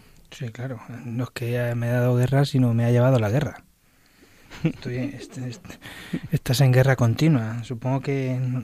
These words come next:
no nos damos cuenta hasta que nos llevamos un, un buen revolcón, ¿no? En mi caso fue él. Él, a mí ya, como hemos comentado otras veces en, en anteriores programas y tal,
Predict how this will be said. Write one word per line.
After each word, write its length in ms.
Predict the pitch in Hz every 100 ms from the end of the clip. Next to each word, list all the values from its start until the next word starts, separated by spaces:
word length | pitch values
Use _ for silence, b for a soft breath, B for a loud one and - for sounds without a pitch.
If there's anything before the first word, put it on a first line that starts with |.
| -
no 140 | 131
nos 100 | 127
damos 260 | 135 127 123
cuenta 380 | - 135 147 143
hasta 300 | - 139 123
que 280 | 123 120 B B B B B B -
nos 120 | 120
llevamos 320 | 117 127 127
un, 500 | 139 131 127 117 123 -
un 180 | 147 120
buen 200 | 120 120
revolcón, 640 | 117 110 104 - 131 117 120
¿no? 260 | 131 123
En 240 | 113 123 117
mi 80 |
caso 240 | 117 127 139
fue 280 | - 107 117
él. 140 | 104 107 107
Él, 340 | 104 104 107 B B B B B B B
a 100 | -
mí 220 | 127 135 131
ya, 220 | 131 131
como 340 | 135 123 117
hemos 240 | 120 127 -
comentado 420 | 131 120 127 120
otras 240 | 113 107
veces 400 | 123 147 123 -
en, 340 | 110 104 101 110 b b -
en 140 | 117
anteriores 420 | 104 101 110 110
programas 560 | - 117 117 131 117 -
y 140 | 113
tal, 260 | 107 120